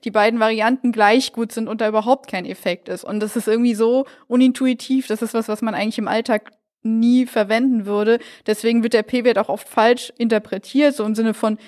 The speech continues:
Wahrscheinlichkeit, dass es besser ist, aber es ist eben andersrum. Da haben wir auch in der Folge zur Signifikanz drüber gesprochen. Es ist, ähm, eben,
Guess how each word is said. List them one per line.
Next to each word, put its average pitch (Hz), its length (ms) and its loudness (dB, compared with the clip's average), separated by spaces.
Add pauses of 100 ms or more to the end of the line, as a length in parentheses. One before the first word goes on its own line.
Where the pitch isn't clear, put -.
(100)
Wahrscheinlichkeit, 220 640 0
dass 202 180 0
es 202 120 -8
besser 240 340 2
ist, - 240 -2
aber 202 200 -2
es 220 120 -4
ist - 140 -6
eben 208 180 0
andersrum. 226 600 0 (340)
Da 208 120 2
haben 214 100 0
wir 208 100 4
auch 208 60 -2
in 208 80 -2
der 202 100 2
Folge 202 280 0
zur 226 140 -2
Signifikanz 214 580 -6
drüber 208 220 -4
gesprochen. 208 580 -6
Es 190 160 -14
ist, - 180 -14
ähm, 185 340 -6 (220)
eben, 190 420 -2